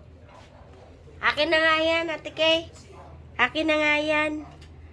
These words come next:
Uy, ang sarap. Chicken ako. Chicken. Gusto mo? Uy, gusto mo chicken? Uy, naiyak pa. Uy.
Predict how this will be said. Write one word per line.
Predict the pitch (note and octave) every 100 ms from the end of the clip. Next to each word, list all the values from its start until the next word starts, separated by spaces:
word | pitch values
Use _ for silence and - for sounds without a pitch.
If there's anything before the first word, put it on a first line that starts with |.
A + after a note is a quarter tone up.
| E4+ - -
Uy, | D4+ F4 G4+ G#4+ A4+ A#4 A4+ G4
ang | E4+ E4
sarap. | F4+ F4 G4+ C5 G4 G#4 F4 F4+
Chicken | F4+ F4 E4+
ako. | C#4 D4 - C4+ C4 C4 C4 C4+ C#4 - - - - - -
Chicken. | D4+ G4 - E4+ D#4+ D#4 D#4 D#4 D#4 D#4 D#4+ F4+ F4+ - - -
Gusto | - A4 - A#4+
mo? | C#4+ G3 A3 C#4 - - - - - - - -
Uy, | C#4+ F#4+ - - - - - -
gusto | A4 - B4+
mo | B4
chicken? | - C4 G3 G3 D4 - - - - - -
Uy, | F#4 F#4+ G#4 A4+ B4 C5 D5 E5+ A#3+
naiyak | A3 A3+ A#3+ -
pa. | - A#3+ B3 B3
Uy. | A3+ E4 F#4 G4 G#4 A4 A4+ A#4+ B4+ C5 C#5